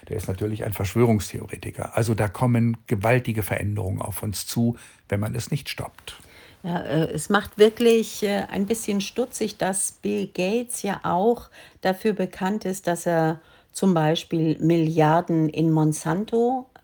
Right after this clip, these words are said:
Speaker 2: äh, gesteckt hat oder auch viele Milliarden zum Beispiel in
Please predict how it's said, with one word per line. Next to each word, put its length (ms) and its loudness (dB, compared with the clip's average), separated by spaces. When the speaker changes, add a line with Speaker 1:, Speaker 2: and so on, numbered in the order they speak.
Speaker 2:
äh, 180 -6
gesteckt 560 -6
hat 160 -2
oder 460 6
auch 440 4
viele 440 4
Milliarden 1040 2
zum 220 2
Beispiel 480 2
in 500 0